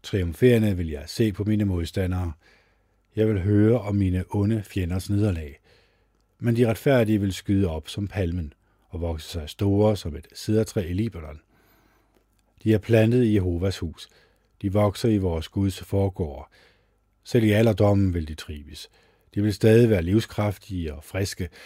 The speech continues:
og forkynde, at Jehova er retskaffen. Han er min klippe, og der er intet uretfærdigt i ham. Kapitel treoghalvfems.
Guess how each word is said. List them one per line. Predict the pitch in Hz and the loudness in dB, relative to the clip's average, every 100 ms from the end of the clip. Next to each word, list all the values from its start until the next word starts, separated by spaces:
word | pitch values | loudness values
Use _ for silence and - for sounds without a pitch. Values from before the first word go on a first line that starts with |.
| - - | -20 -10
og | 104 | -4
forkynde, | 113 - 147 160 | -4 4 6 6
at | 117 113 | 0 0
Jehova | 107 98 127 139 | 0 2 0 0
er | 107 117 87 | -2 -4 -4
retskaffen. | 85 - 92 87 95 - _ _ _ _ _ _ | -8 -4 -4 -2 -4 -6 _ _ _ _ _ _
Han | - 87 | -10 -8
er | 85 | -6
min | 80 | -8
klippe, | - 104 104 104 95 - _ _ | -8 0 0 2 -4 -6 _ _
og | - 113 | -6 2
der | 110 | 2
er | |
intet | 104 117 127 143 | 2 0 2 0
uretfærdigt | 117 107 - 110 92 90 - | 2 -2 0 -2 -2 -4 -8
i | 98 | -10
ham. | 87 76 76 _ _ _ _ _ _ _ _ _ _ _ _ _ _ _ _ _ _ _ _ _ _ _ - _ _ _ _ _ _ _ | -10 -10 -16 _ _ _ _ _ _ _ _ _ _ _ _ _ _ _ _ _ _ _ _ _ _ _ -20 _ _ _ _ _ _ _
Kapitel | - 107 110 | -4 -4 -2
treoghalvfems. | 101 78 78 76 - - | -4 -6 -8 -12 -14 -20